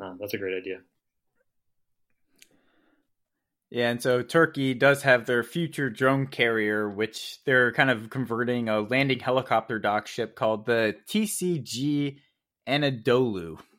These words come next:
Speaker 2: I'll see if I said that right. Um, and then they're testing, they're, they, it was first launched in twenty nineteen, and they're,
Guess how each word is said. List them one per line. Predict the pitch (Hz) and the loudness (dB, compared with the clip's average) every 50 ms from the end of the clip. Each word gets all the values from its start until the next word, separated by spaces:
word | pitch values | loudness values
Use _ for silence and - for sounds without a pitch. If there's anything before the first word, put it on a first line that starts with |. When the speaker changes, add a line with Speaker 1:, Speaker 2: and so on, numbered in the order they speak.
| _ _ - | _ _ -20
Speaker 2:
I'll | 90 95 95 | -18 -18 -16
see | - - 98 | -12 -10 -10
if | 92 90 - | -10 -8 -8
I | 92 92 92 | -8 -8 -6
said | - - 107 101 | -6 -8 -6 -4
that | 110 110 80 | -2 -2 -2
right. | 101 120 143 165 180 180 - _ _ _ _ _ _ _ _ _ - | -2 -2 0 0 -2 -4 -8 _ _ _ _ _ _ _ _ _ -8
Um, | 127 123 120 117 117 113 | -2 0 2 2 2 2
and | 120 127 135 | 0 0 0
then | 139 135 135 135 - | 0 -2 -4 -4 -2
they're | 135 131 131 131 120 | 2 2 4 2 2
testing, | 113 - - 147 139 - - - 135 135 127 - | 2 4 4 4 4 4 0 -4 -4 -4 -4 -4
they're, | 135 131 123 120 117 - _ _ _ _ _ _ _ _ | -2 0 2 0 0 -2 _ _ _ _ _ _ _ _
they, | - 123 120 123 120 120 - - | 2 2 4 4 2 0 -2 -2
it | 143 143 | -2 -2
was | 131 131 | -2 -2
first | - - 180 175 139 - | -2 -2 -2 -2 0 0
launched | 147 139 143 135 - | 0 -2 -2 -2 -4
in | 123 | -8
twenty | - 139 127 120 | -6 -6 -4 -2
nineteen, | 117 110 110 - - - 143 139 139 139 139 127 | -2 -4 -4 -4 -6 -6 -4 -2 -2 -2 -2 -2
and | 117 110 | -2 -2
they're, | 107 110 110 104 104 - | -2 -2 0 -2 -4 -6